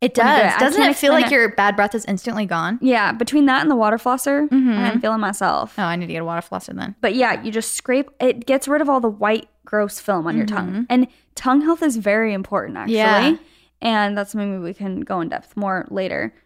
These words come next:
Speaker 2: And also 'cause I know nothing about it, so I need
Speaker 1: Or
Speaker 2: to do
Speaker 1: you
Speaker 2: more
Speaker 1: can look
Speaker 2: research,
Speaker 1: into
Speaker 2: but
Speaker 1: it. But it also freshens your tongue so that you can taste better, basically.
Speaker 2: Mm.
Speaker 1: Is what it is, because it's kind of like exfoliating for your tongue.
Speaker 2: Yeah.
Speaker 1: So your taste buds are more alive and they don't have that buildup on top, so they can taste things better.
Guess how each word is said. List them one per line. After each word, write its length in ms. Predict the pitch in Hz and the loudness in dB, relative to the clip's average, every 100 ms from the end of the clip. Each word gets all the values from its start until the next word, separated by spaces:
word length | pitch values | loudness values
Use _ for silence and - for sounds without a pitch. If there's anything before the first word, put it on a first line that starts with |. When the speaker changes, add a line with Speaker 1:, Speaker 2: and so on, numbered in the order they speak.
| _ | _
Speaker 2:
And 80 | 208 | -10
also 180 | 196 208 | -8 -10
'cause 140 | 208 | -6
I 120 | 190 | -6
know 120 | 190 190 | -4 -6
nothing 260 | 202 208 | -8 -8
about 220 | 196 170 | -4 -4
it, 80 | - | -4
so 80 | 214 | -4
I 40 | |
need 60 | 214 | 2
Speaker 1:
Or 60 | 247 | 4
Speaker 2:
to 40 | |
do 40 | 254 | 2
Speaker 1:
you 60 | |
Speaker 2:
more 80 | 202 | 2
Speaker 1:
can 100 | 233 | 2
look 60 | 214 | 2
Speaker 2:
research, 60 | 226 | 0
Speaker 1:
into 160 | 220 202 | 0 0
Speaker 2:
but 160 | 185 - | 0 -2
Speaker 1:
it. 60 | - | 0
But 100 | 247 | 4
it 20 | |
also 320 | 254 320 370 | 4 4 2
freshens 640 | 330 - 269 285 359 330 269 | 0 0 0 0 -4 -6 -4
your 140 | 254 | -4
tongue 460 | 233 226 208 240 277 | -4 -4 -2 -2 -4
so 120 | 233 | -2
that 220 | 208 - | -2 -2
you 80 | 202 | -10
can 340 | - 196 180 | -8 -8 -8
taste 380 | - 190 220 - | -6 -4 -4 -6
better, 240 | - - - | -10 -12 -8
basically. 580 | 202 240 - - - 247 _ - | -4 -4 -4 -12 -14 -18 _ -8
Speaker 2:
Mm. 320 | 247 220 - | -6 -6 -8
Speaker 1:
Is 40 | 196 | -2
what 140 | 208 | 0
it 80 | 190 | 2
is, 140 | 202 | 0
because 280 | 190 196 180 | -2 -6 -6
it's 240 | 185 - - | -6 -8 -6
kind 240 | 214 220 | 0 0
of 120 | 214 | 0
like 180 | 196 - | -2 -6
exfoliating 800 | - - 226 220 202 175 170 170 | -10 -8 -2 -2 -2 -4 -6 -8
for 120 | - | -8
your 100 | 165 | -8
tongue. 480 | 165 220 190 160 196 | -6 -2 -2 -2 -8
Speaker 2:
Yeah. 320 | 233 220 190 196 | -6 -6 -6 -4
Speaker 1:
So 120 | 208 | -2
your 160 | 175 180 | -2 -2
taste 320 | 247 277 - | -2 -2 0
buds 240 | 185 175 | -2 -2
are 60 | 180 | -6
more 200 | 175 165 | -4 -4
alive 560 | 165 208 233 185 190 | 0 2 2 2 0
and 120 | 190 180 | -2 -2
they 80 | |
don't 160 | 185 190 | -2 -2
have 280 | 196 185 185 | -4 -4 -4
that 220 | 165 - | -6 -2
buildup 360 | 196 208 196 - | 0 0 -2 -8
on 120 | 160 | -10
top, 220 | - - | -4 -6
so 140 | - 160 | -6 -12
they 80 | - | -14
can 160 | - | -16
taste 300 | - 208 220 | -12 -12 -10
things 240 | - - - | -14 -16 -14
better. 320 | - - | -12 -14